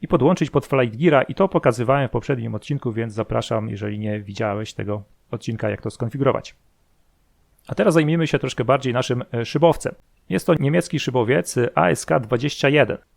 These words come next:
I co jest tutaj ciekawe, że właśnie przez to, że jest niemiecki, to mamy też metryczny system miar, tak? Mamy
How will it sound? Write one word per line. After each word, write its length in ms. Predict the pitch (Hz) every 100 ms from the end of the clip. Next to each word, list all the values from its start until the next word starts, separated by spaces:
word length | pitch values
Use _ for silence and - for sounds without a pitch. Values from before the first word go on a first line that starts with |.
| _ _ _ _ -
I 20 |
co 100 | 170
jest 120 | 156
tutaj 200 | 156 139
ciekawe, 360 | 135 156 156 143
że 100 | 131
właśnie 260 | 135 135
przez 220 | 117 -
to, 80 | -
że 60 | 123
jest 120 | 117
niemiecki, 380 | 127 170 - 160
to 120 | 127
mamy 220 | 123 135
też 240 | 120 123 -
metryczny 600 | 127 120 117 - 120 113
system 500 | 120 - 117 120 135
miar, 300 | 147 110 -
tak? 280 | 110 113
Mamy 320 | - 110 113